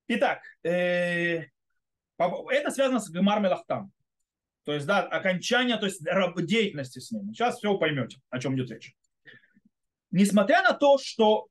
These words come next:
плоды были собраны после того, как они уже, то есть плоды, урожай и так далее, после того, как они дошли до Уната Масрот, всё то время, пока ло нигмера мелахтам, то есть не закончилась их обработка, приготовление к тому моменту, что их можно заносить в дом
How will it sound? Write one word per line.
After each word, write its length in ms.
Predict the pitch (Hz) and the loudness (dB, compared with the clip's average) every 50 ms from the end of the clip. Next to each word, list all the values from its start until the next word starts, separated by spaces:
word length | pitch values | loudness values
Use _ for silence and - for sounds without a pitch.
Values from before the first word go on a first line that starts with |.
| _ _ | _ _
плоды 340 | - 175 180 180 170 240 285 | 0 2 2 2 4 2 0
были 220 | 233 226 254 220 196 | 0 2 0 0 0
собраны 800 | 202 - - - 277 302 277 233 165 156 143 127 135 131 127 - | -2 -4 0 2 4 4 4 4 2 -4 -4 -4 -4 -6 -8 -4
после 480 | - 277 359 403 415 392 339 - 262 247 | -2 0 2 2 2 2 0 -2 -4 -2
того, 280 | - 220 214 202 190 - | -2 0 0 0 0 0
как 160 | - 175 170 | 0 -2 -2
они 160 | 170 170 170 | -2 -2 -2
уже, 260 | 165 165 156 143 165 | -2 -2 -2 -4 -4
то 60 | - | -4
есть 140 | 147 131 - | -6 -8 -4
плоды, 520 | - 143 143 143 143 233 269 240 202 170 160 | 0 0 0 0 2 0 2 2 2 0 0
урожай 440 | 160 156 151 151 151 196 220 196 | 0 0 0 0 2 0 0 0
и 20 | 165 | 0
так 120 | 156 151 | -4 -2
далее, 200 | 175 190 175 - | -2 0 0 0
после 360 | - - 302 359 370 - 254 | 0 2 2 2 2 2 0
того, 180 | 214 220 202 185 | -2 -2 -2 -2
как 120 | 170 175 | -2 -4
они 120 | 175 175 170 | -4 -4 -4
дошли 300 | 170 165 170 190 202 202 | -4 -4 -2 0 0 2
до 100 | 170 165 | 2 2
Уната 360 | 160 156 160 185 180 - 151 | 2 2 2 0 0 0 -2
Масрот, 560 | 147 143 135 127 - - 110 107 - - - _ _ _ _ _ _ _ _ _ _ _ _ _ _ _ _ - | -2 -2 -4 -4 -6 -8 -8 -6 -6 -6 -8 _ _ _ _ _ _ _ _ _ _ _ _ _ _ _ _ -10
всё 380 | - - - - 330 392 403 | -6 -2 2 4 4 4 4
то 160 | 392 381 330 | 4 2 4
время, 480 | 262 277 330 349 359 349 302 254 202 151 | 4 4 2 4 4 4 4 4 2 0
пока 300 | 131 - 185 185 - 247 | 0 0 -2 2 2 2
ло 400 | 254 226 214 202 233 294 370 370 | 4 4 4 4 4 4 2 0
нигмера 580 | 359 349 226 170 185 202 214 220 214 240 262 262 | -2 -2 0 4 4 6 6 6 4 4 0 -2
мелахтам, 680 | 247 233 208 185 - - - _ - 285 294 294 277 208 | -2 -2 -2 -2 -2 -4 -10 _ -2 -2 -2 -2 -2 -4
то 60 | 202 | -4
есть 100 | 190 196 | -2 0
не 80 | 233 | 0
закончилась 680 | 214 196 196 - - 311 320 269 220 247 220 196 - _ - | 0 0 -2 0 0 0 0 2 2 0 0 -2 -4 _ -2
их 240 | 285 294 285 - - | 0 0 0 0 -2
обработка, 600 | 214 175 208 196 180 165 247 277 262 - 196 - | -4 -2 0 0 0 0 0 -2 0 -2 -4 -4
приготовление 920 | - 196 185 185 185 185 - 170 170 170 202 262 285 277 254 240 233 214 | -4 -4 -2 -2 -2 -2 -2 -2 -2 0 -2 -2 -2 -2 -2 -2 -2 -2
к 120 | - - - | -4 -4 -2
тому 260 | - 190 185 214 220 | -2 0 2 2 2
моменту, 500 | 208 208 196 208 254 247 226 196 - 190 | 2 2 2 2 0 0 -2 -4 -8 -10
что 140 | - - 190 | -8 -6 -6
их 80 | 185 | -2
можно 240 | 196 208 214 185 156 | -2 -2 0 -2 -4
заносить 340 | 160 180 196 190 - 196 170 | -4 -6 -6 -6 -8 -10 -14
в 100 | 147 147 | -12 -4
дом 300 | 156 233 240 214 - | -2 0 0 0 0